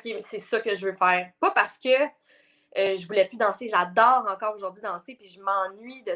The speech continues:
ça, mais j'aspirais à, ben, j-, j-, à jaser, à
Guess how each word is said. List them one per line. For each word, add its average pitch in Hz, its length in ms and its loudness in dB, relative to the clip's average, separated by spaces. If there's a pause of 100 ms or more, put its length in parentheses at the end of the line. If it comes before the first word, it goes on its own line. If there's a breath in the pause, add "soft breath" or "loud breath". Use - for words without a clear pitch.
(140)
ça, 233 160 -6 (160)
mais 247 220 -6 (180)
j'aspirais 240 920 -6 (220)
à, 262 100 4 (180)
ben, 165 100 -16 (200)
j-, - 580 -20
j-, 170 100 -12
à 175 120 -6
jaser, 254 420 -10 (100)
à 170 300 -6